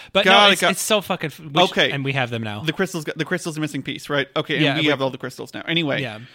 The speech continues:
Speaker 2: um, anyway, so he called out to the only soul that could save him, Gaia, um, and he, he's like, uh, like, "You have forgotten your duty, you have forgotten your powers, but now we have freed him." And Gaia at this point is like,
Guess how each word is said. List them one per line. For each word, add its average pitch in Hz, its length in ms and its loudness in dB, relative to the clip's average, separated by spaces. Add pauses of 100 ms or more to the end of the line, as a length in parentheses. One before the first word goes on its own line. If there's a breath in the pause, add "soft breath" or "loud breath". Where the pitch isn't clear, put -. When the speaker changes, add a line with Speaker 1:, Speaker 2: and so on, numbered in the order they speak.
(160 loud breath)
Speaker 2:
um, 170 300 6
anyway, 175 320 2
so 170 140 -4
he - 140 -4
called 220 220 0
out 196 160 2
to 196 60 -8
the 175 120 -4
only 185 220 -2
soul 185 260 -2
that 160 140 -2
could 139 160 -8
save 208 260 -2
him, 208 300 -4 (300 loud breath)
Gaia, 185 560 4 (340 loud breath)
um, 147 300 6
and 139 100 -2
he, 143 160 -6
he's 147 300 -8
like, 143 240 4
uh, 139 300 2 (440)
like, 143 200 0
"You 147 100 -2
have 139 80 -2
forgotten 165 360 0
your 160 100 -6
duty, 160 240 -4
you 151 100 -4
have 135 100 -4
forgotten 156 400 -2
your 160 80 -4
powers, 143 640 0 (240 loud breath)
but 139 140 -2
now 151 240 2
we 143 320 -4
have 131 100 -2
freed 190 240 -4
him." 175 380 -2 (320 loud breath)
And 170 260 2
Gaia 285 280 -2
at - 100 -8
this 247 100 -10
point 208 220 -4
is 180 100 -2
like, 170 260 2